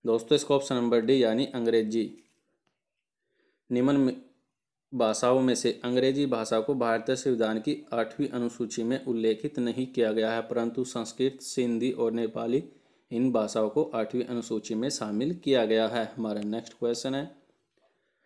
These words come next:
भारतीय संविधान की आठवीं अनुसूची में कौन सी भाषाएं बाद में जोड़ी गई? हमारे पास फोर ऑप्शन है, अंग्रेजी, हिंदी, मराठी और संस्कृत को,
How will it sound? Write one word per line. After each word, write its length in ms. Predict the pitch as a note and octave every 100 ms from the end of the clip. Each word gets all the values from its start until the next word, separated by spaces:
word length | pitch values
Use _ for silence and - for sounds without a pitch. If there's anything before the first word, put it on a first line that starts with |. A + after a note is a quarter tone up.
| _ B2
भारतीय 380 | A#2 A#2+ C#3+
संविधान 420 | C#3 D3+ C3 A#2+ A#2
की 220 | B2+ -
आठवीं 340 | A#2+ A#2+ D3 C3+
अनुसूची 520 | C3+ B2+ B2+ A#2 -
में 200 | B2 A2+
कौन 320 | - C3 C#3+ C#3+
सी 200 | - C3+
भाषाएं 540 | B2 A2 A#2 A#2+ C3
बाद 260 | A#2 A2 G#2+
में 180 | B2+ B2
जोड़ी 300 | A#2+ A2+ A2+
गई? 160 | A2 A2
हमारे 300 | A#2+ A2 A2
पास 300 | A2 A2 -
फोर 140 | A2 A#2
ऑप्शन 280 | B2 -
है, 120 | B2+ B2+
अंग्रेजी, 560 | A#2+ A#2 A2+ A2 B2+ B2+
हिंदी, 380 | A#2+ G#2+ A2
मराठी 480 | A#2+ A#2+ A2+ A2+ B2
और 200 | - A#2
संस्कृत 500 | A2 G#2+ - A#2+ A2
को, 240 | - B2